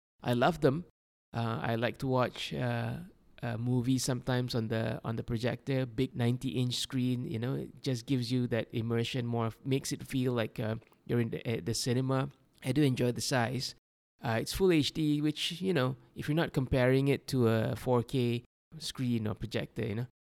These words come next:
i-, it's okay, it's fun. Uh, but the one I saw that really sort of blew my mind was the, uh, L S twelve thousand,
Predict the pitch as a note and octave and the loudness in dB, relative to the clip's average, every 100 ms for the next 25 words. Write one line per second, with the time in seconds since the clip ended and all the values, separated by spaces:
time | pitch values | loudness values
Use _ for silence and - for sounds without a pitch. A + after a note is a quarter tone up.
0 | _ - A#2+ C#3 G#3 E3 A2 G#2+ - A#2 | _ -6 -2 0 2 0 0 0 -2 -6
1 | - A#2+ A#2 A#2+ _ _ _ _ _ - | -4 -2 -2 -6 _ _ _ _ _ -6
2 | A2+ - B2 A2+ - _ B2 B2 A#2+ D3 | -4 -2 0 0 -2 _ -2 -2 2 2
3 | G3 F3+ C#3 - C#3+ D3 G#2+ G#2+ - - | 2 2 2 2 4 4 2 0 -4 -8
4 | A#2 A2 C3 F3+ G3 D3 D3 - _ _ | -8 -4 -2 0 0 0 -2 -8 _ _
5 | - - G#3+ B2+ A2 F3 D3 B2 A2+ B2+ | -6 -2 0 2 2 2 4 4 4 2
6 | D3+ G2+ A2 A#2+ A2+ - - A#2 A#2 A#2 | 0 -2 -2 0 0 -2 -4 -2 0 -2
7 | A2 _ _ _ _ - A#2+ A#2 D3 D3+ | -4 _ _ _ _ -6 -4 -2 0 2
8 | D3+ C#3+ - - - D#3 D3 D#3 - C3+ | 2 0 -2 -4 -4 0 0 0 -4 0
9 | E3+ E3 A3+ B3+ | 2 2 0 -2